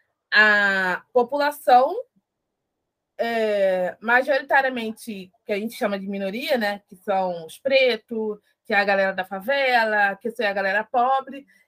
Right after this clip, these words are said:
que eles têm, é, que eles tivessem um espaço pra falar suas poesias. E, normalmente, assim, desde quando você entra na escola, você ouve que poesia, você ouve, você vê e você lê que poesia,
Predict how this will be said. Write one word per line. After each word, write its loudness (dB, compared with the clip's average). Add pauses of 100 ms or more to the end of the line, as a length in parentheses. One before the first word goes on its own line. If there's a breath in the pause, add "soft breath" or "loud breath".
(180)
que -10
eles 0
têm, -2 (260)
é, 0
que -8
eles -2
tivessem -6
um -12
espaço 0
pra -6
falar -2
suas -16
poesias. -8 (920 soft breath)
E, -6
normalmente, -4
assim, -8
desde -2
quando -4
você -10 (220)
entra -6
na -10
escola, -4
você -6 (320)
ouve 6
que -8
poesia, -2
você -2 (160)
ouve, 2
você -2
vê 2
e -10
você -4
lê -2
que -20
poesia, -6